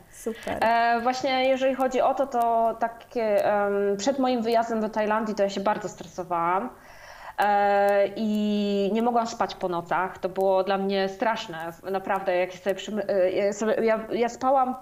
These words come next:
Speaker 2: po dwie godziny, trzy godziny dziennie, bo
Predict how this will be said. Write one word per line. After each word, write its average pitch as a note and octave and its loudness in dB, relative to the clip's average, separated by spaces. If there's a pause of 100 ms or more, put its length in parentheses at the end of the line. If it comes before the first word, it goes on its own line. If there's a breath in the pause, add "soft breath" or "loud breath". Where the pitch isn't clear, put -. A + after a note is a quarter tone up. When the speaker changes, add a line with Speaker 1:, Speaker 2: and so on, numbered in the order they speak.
Speaker 2:
po A3+ -6
dwie A3 -2
godziny, A#3 -2
trzy - -4
godziny G#3+ -2
dziennie, F#3 0 (680 loud breath)
bo B3 4